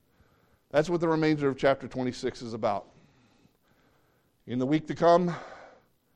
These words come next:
there are twenty-plus benefits to keeping God's commitments that he's gonna list in the rest of this chapter. There are twenty-plus consequences for not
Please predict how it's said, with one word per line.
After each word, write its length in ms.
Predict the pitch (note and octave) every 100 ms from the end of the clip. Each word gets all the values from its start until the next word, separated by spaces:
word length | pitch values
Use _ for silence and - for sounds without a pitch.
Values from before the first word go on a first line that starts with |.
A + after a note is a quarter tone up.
| _ -
there 180 | C3+
are 100 | B2+
twenty-plus 1000 | B2 - D#3+ G3+ G3+ G#3 E3 F3 E3 -
benefits 840 | - C#3+ D#3 B2+ A2 A2 - - - _ _ _ _ _ -
to 100 | A#2
keeping 420 | F#3 F#3 A#2+ G#2+
God's 320 | G2 F2+ -
commitments 480 | G2 F2+ D#2 E2 -
that 140 | G2+
he's 180 | A2+ B2
gonna 160 | C3+ C3
list 420 | D3 A#2+ - -
in 140 | A2 G#2
the 80 |
rest 260 | G2 G#2+ -
of 80 | A2+
this 180 | A#2+ -
chapter. 420 | A#2+ F#2 - - _ _ _ _ _ _ _ _ _ _ _ _
There 220 | B2+ C3+ B2+
are 80 |
twenty-plus 760 | B2 - E3 F3 F3 E3+ E3 C#3 _ _ _ _ _ _ _ - D#3+ C3 - - - _ _ _ _ _ _ _ _ _ _ - _ _ _ _ _ _ -
consequences 1080 | - F3+ D#3 C#3 - A2 F#2 A#2+ A#2 - - _ _
for 180 | - C#3+
not 480 | D3 G#3 B3 -